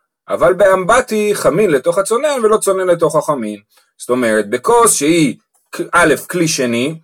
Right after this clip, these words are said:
ב', היא מיועדת לשתייה, אז מותר לשפוך לתוכה מים צוננים כשיש בתוכה מים רותחים, או לשפוך ממנה, או אפילו מכלי ראשון, מים רותחים לתוך מים צוננים. אבל באמבטי אסור,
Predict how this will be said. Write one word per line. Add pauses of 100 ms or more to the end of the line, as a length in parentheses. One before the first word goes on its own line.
(260)
ב',
היא
מיועדת
לשתייה, (460)
אז
מותר (240)
לשפוך
לתוכה (180)
מים
צוננים
כשיש
בתוכה
מים
רותחים, (340)
או
לשפוך
ממנה, (420)
או
אפילו
מכלי
ראשון,
מים
רותחים
לתוך (260)
מים
צוננים. (240)
אבל
באמבטי (760)
אסור,